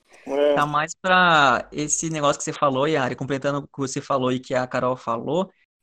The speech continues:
Speaker 2: é, a Ca-, a Carol falou do entendimento da situação, você falou da parte de, de, de, de, de desrespeito.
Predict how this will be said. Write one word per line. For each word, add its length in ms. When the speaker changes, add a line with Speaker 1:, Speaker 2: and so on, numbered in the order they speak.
Speaker 2:
é, 480
a 240
Ca-, 240
a 60
Carol 320
falou 340
do 240
entendimento 1040
da 840
situação, 540
você 200
falou 260
da 120
parte 340
de, 400
de, 360
de, 200
de, 440
de 160
desrespeito. 680